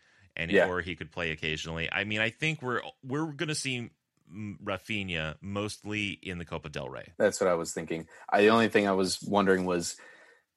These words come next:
Speaker 2: the situation that I think he was in last week was not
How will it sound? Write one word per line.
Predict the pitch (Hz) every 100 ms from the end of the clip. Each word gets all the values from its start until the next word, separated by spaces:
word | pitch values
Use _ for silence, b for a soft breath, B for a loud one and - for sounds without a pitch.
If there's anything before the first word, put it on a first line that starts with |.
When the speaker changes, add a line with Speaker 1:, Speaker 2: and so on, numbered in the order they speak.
| _ _ -
Speaker 2:
the | 110
situation | - 135 120 117 113
that | 101
I | 92
think | 92
he | 104
was | 92 90
in | 90
last | 80 87 - 90
week | 82 -
was | 82 82
not | 82 80 78